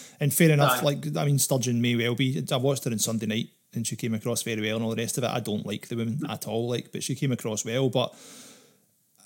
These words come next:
Speaker 1: I just, I don't think, like, all these Tory arseholes care one <laughs> way or the other.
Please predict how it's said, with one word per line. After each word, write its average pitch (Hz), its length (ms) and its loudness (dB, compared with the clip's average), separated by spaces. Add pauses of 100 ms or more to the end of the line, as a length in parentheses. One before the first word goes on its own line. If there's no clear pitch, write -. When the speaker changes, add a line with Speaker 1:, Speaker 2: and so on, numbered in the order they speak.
(140)
Speaker 1:
I 131 40 -8
just, 175 340 2
I 156 60 0
don't 160 460 4
think, 147 480 0
like, - 400 -4
all 127 120 -2
these 123 540 0
Tory 127 440 2
arseholes 113 680 -2
care 135 420 0
one 123 360 2
<laughs> - 20 4
way 135 160 8
or 147 100 12
the 131 160 6
other. 147 340 4